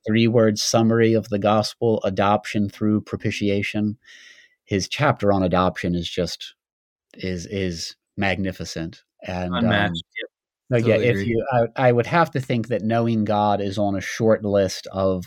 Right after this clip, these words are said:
Speaker 1: books that have deeply shaped sovereign grace churches. Uh, John Stott's
Speaker 2: Mm-hmm.
Speaker 1: The Cross of Christ, Packer's
Speaker 2: Mm-hmm.
Speaker 1: Knowing God, Ryle's Holiness, you know, um,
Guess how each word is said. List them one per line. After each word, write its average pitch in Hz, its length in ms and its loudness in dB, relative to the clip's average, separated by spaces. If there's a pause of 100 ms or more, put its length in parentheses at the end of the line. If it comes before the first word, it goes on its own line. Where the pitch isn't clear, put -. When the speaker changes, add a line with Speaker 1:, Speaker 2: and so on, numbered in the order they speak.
(140)
Speaker 1:
books 104 420 2
that 95 140 2
have 90 240 -2
deeply 95 600 0 (960)
shaped - 540 -4 (800)
sovereign 95 360 0
grace 82 220 -6
churches. 87 540 -8 (300)
Uh, - 140 -16
John 120 240 0
Stott's 110 340 0
Speaker 2:
Mm-hmm. - 100 -10
Speaker 1:
The - 40 -8
Cross 107 300 0
of 95 100 -10
Christ, 90 600 -6 (680)
Packer's 104 640 -2
Speaker 2:
Mm-hmm. 101 100 -8
Speaker 1:
Knowing 101 300 -2
God, 90 480 -4 (1080)
Ryle's 107 420 2
Holiness, 95 720 -2
you 104 160 0
know, 92 300 -6 (100)
um, 90 420 -8